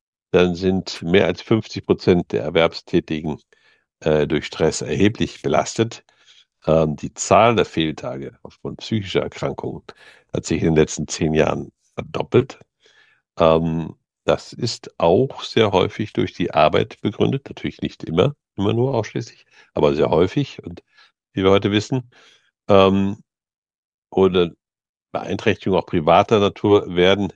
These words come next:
im Arbeitskontext nicht beachtet oder abgeschoben nach dem Motto, das ist dann Privatsache. Also auch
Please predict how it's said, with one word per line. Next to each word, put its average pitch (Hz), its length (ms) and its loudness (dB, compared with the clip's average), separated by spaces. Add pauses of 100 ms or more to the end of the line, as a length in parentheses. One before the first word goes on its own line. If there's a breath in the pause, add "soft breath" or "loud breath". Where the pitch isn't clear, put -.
(140)
im 92 100 -12
Arbeitskontext 90 920 -4
nicht - 200 -8
beachtet - 380 0
oder 87 160 2
abgeschoben 101 720 -4
nach 92 80 -6
dem - 160 -6
Motto, 85 220 0
das 82 260 -6
ist 90 140 -6
dann 82 100 -4
Privatsache. 90 680 0
Also 85 200 -8
auch - 120 -12